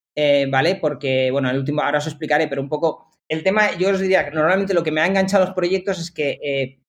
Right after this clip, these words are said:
en la mayoría de los proyectos he sido usuario del proyecto, o sea, me apetecía, por ejemplo, con Infojobs realmente era recruiter, ¿no? Y el, el poder hacer un proyecto, el que, bueno, lo que dicen el Eat Your Own Dog Food, ¿no? Al final,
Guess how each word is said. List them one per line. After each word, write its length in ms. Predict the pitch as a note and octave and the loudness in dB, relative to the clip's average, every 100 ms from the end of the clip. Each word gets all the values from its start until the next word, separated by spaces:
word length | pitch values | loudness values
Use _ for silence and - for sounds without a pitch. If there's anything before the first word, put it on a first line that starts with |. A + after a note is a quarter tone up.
| _ _ | _ _
en 140 | - F3 | -2 0
la 80 | E3+ | 2
mayoría 500 | E3+ E3+ F3 A#3+ G#3+ | 4 4 4 4 2
de 80 | G3+ | 2
los 140 | F#3+ | 0
proyectos 440 | F#3+ F#3+ F#3+ D#3+ F3 | 0 0 0 -2 -2
he 40 | |
sido 300 | E3 G3 F#3 | -4 0 0
usuario 480 | D3+ C#3 E3+ F3+ F3 | 2 0 2 2 4
del 160 | D3 C#3 | 2 0
proyecto, 420 | C3+ C3+ C#3 E3 | 2 2 0 0
o 20 | |
sea, 160 | F#3 C#3+ | -2 -2
me 120 | C#3+ | 0
apetecía, 560 | C3 C3+ B2+ C3 F3 D3 | -2 -2 -4 -2 0 0
por 80 | C#3 | 0
ejemplo, 220 | E3 E3 | -2 0
con 120 | C#3+ | 0
Infojobs 460 | C#3 C3 C#3 C#3+ E3+ | 0 0 0 0 0
realmente 380 | E3+ D3+ D#3 E3 | 0 0 0 2
era 120 | E3+ | 2
recruiter, 680 | D3 C#3 D3 D#3+ C3+ A#2+ - _ _ _ - | 2 0 0 0 0 -2 -4 _ _ _ -6
¿no? 260 | C#3 - _ _ _ - | -4 -4 _ _ _ -4
Y 840 | D#3+ D#3 D3+ D3 D3 C#3+ C#3+ C#3+ | 0 2 2 2 2 2 2 0
el, 240 | C#3+ D#3 - | -2 -4 -6
el 100 | D#3+ | -6
poder 180 | D#3+ E3 | 0 2
hacer 160 | F#3+ G#3 | 2 2
un 80 | |
proyecto, 540 | F#3+ F3 G3 F#3+ C#3+ C#3 D3 | 2 2 2 0 -2 -4 -12
el 540 | C3 C#3 C3+ C#3 C3+ C3+ | -4 -2 0 -2 -6 -4
que, 260 | C3+ C3 | 0 2
bueno, 240 | B2 D3+ D3+ | 2 2 2
lo 120 | C#3+ | 2
que 80 | C3+ | 2
dicen 200 | C#3 D#3+ | 0 2
el 200 | D3 D3 | 2 0
Eat 200 | C#3+ E3 | -2 2
Your 140 | F3 | 2
Own 160 | E3 D#3+ | 2 2
Dog 180 | D#3+ D#3 | 0 0
Food, 220 | C3+ C3 | -8 -4
¿no? 120 | E3 | -2
Al 120 | F#3 | -2
final, 380 | - D3 D#3 C#3 | -2 0 0 0